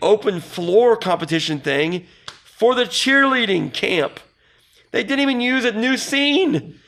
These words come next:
They didn't even use a new location. They're like, "No one will see this. It'll be night."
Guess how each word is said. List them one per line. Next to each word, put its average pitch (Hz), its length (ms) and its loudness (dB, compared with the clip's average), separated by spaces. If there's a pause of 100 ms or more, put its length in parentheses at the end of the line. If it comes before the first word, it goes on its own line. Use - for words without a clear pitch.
(160)
They - 460 -4
didn't 277 140 2
even 262 140 0
use 254 120 2
a 262 80 0
new 277 160 4
location. 277 760 2 (1000)
They're 226 100 0
like, 220 220 4
"No 254 260 0
one 240 100 4
will 214 100 6
see 160 220 0
this. 143 220 0
It'll 202 140 0
be 151 140 2
night." 131 440 2